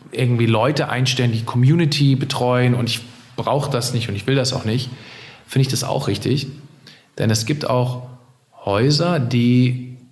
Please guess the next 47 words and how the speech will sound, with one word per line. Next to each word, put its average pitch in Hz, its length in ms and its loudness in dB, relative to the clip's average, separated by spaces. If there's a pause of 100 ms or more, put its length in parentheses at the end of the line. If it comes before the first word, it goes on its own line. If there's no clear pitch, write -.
(360)
oder 95 240 -2
auch 104 120 -4
Bewohner 117 600 0
von 127 240 0
Häusern, 123 360 2
die 123 80 2
das 120 160 0
auch - 160 -4
gar 107 160 -2
nicht 104 200 -6
wollen. 117 300 0 (480)
Also 110 120 -4
ich 123 60 0
will 156 60 4
jetzt 151 120 -2
mal 113 80 2
ein 110 60 0
Beispiel 123 340 -2
sagen. 82 240 -4 (840)
Im 113 80 2
Black 107 220 0
F 135 200 -2
wiederum, 143 420 2 (360)
da 113 120 -2
haben 123 120 2
wir 139 100 4
eine, 127 380 6 (320)
eine 120 140 2
schöne, 131 600 2 (320)
nennen 117 300 2
wir 127 60 6
es 123 100 2
mal, 107 320 0
Living 113 340 2
Lobby. 87 280 -2 (680)
Die 113 240 4
ist 113 140 2
auch 147 100 2
nicht 139 200 4
ständig 113 380 -2
besetzt. 107 460 -2
Es - 120 -4
gibt - 140 -4
nicht 147 160 2
mal 120 100 0
eine 107 100 0
Bar. 85 580 -4